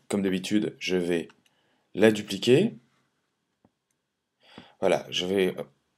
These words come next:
retirer le petit œil sur le calque supérieur pour qu'on ne voit que le calque inférieur. Je me mets sur le calque inférieur et ce calque inférieur,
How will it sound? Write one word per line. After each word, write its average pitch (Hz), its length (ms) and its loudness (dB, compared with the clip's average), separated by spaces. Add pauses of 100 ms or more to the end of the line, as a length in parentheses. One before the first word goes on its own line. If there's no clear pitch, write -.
(200)
retirer 107 400 0
le 101 100 4
petit - 280 -4
œil 98 340 2
sur - 220 -4
le 82 80 0
calque 95 260 4
supérieur 123 560 6 (680)
pour 107 140 -4
qu'on 104 120 0
ne 104 100 4
voit 123 240 8
que 135 160 0
le 123 100 6
calque 123 240 4
inférieur. 92 560 0 (680)
Je 110 260 0
me 104 220 6
mets 98 260 0
sur - 220 -4
le 98 60 0
calque 92 220 -4
inférieur 120 480 2
et 98 40 -2
ce 127 140 -4
calque 165 240 4
inférieur, 110 580 0